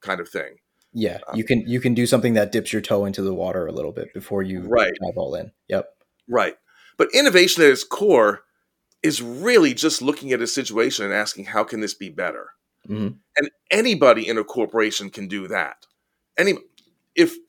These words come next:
Speaker 1: if you look at the Monday morning meeting and find a way to shave a half hour off that meeting every week,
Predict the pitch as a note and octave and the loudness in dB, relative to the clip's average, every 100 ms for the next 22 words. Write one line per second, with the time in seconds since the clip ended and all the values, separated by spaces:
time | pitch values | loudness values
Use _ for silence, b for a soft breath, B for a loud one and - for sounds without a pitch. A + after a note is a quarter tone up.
0 | _ _ _ _ _ _ _ _ _ D#3+ | _ _ _ _ _ _ _ _ _ 0
1 | D#3 E3 A#3 G#3+ G#3 E3+ C3+ B2 B2+ D#3+ | 0 -2 0 4 6 4 2 0 4 4
2 | D#3+ D#3+ C#3 C#3 C#3+ B2+ A#2+ D3 C3+ G#2+ | 6 2 4 4 2 -2 -2 -2 -2 -4
3 | G2 - C3 C#3 B2+ B2+ A2 F2+ - C3 | -8 -2 2 4 4 4 2 0 0 0
4 | C3 A2+ A#2 A#2 A2+ G#2+ A2+ A2+ G#2 - | 0 -2 0 0 2 2 4 4 2 2
5 | A2+ E2+ G2 A#2 C3 C3 C3+ C#3 C3 D#3 | -2 -2 -6 -6 -2 -2 -2 -2 -2 -2
6 | D#3+ | -4